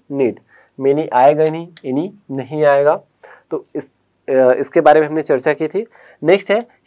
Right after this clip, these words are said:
he will wait, he will wait, उसके बाद on, in, till, कौन सा सही होगा? यहाँ पे आ जाएगा till। Till means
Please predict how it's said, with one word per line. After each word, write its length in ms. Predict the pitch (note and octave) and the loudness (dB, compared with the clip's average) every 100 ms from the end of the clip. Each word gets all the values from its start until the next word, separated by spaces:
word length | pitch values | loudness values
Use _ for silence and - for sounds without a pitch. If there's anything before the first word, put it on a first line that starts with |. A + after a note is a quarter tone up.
| - | 0
he 100 | B3 | 2
will 200 | A#3+ A#3+ D3 E3+ | 4 0 0 2
wait, 240 | E3 - - _ _ _ _ _ _ _ _ _ _ _ F#3 | 2 0 -12 _ _ _ _ _ _ _ _ _ _ _ -2
he 60 | |
will 220 | G#3 F#3+ E3+ | 0 2 2
wait, 220 | E3 - _ _ _ _ _ _ _ _ _ _ - | 2 0 _ _ _ _ _ _ _ _ _ _ -20
उसके 220 | D3 F3+ | -6 2
बाद 240 | E3 E3 - | 4 4 -2
on, 220 | B2+ D3+ G#3 - _ _ - | 0 0 0 -14 _ _ -12
in, 180 | C#3 E3 A3+ _ _ - | -6 -6 -8 _ _ -2
till, 160 | F#3 A#2 - _ _ - | 0 0 -6 _ _ 0
कौन 140 | D#3+ | 2
सा 80 | E3+ | 2
सही 120 | G3 | -2
होगा? 280 | F#3 F#3 A3+ _ _ _ _ C3+ | -2 -2 -4 _ _ _ _ -12
यहाँ 180 | B2+ C3+ | -10 -2
पे 60 | C#3 | -2
आ 40 | |
जाएगा 360 | B2 B2 E3 A3 - _ - | 0 0 -2 -4 -16 _ -6
till। 320 | C3+ G2 - _ - | -6 -6 -12 _ -2
Till 140 | F#3 G3 | -2 0
means 240 | G#3 | -4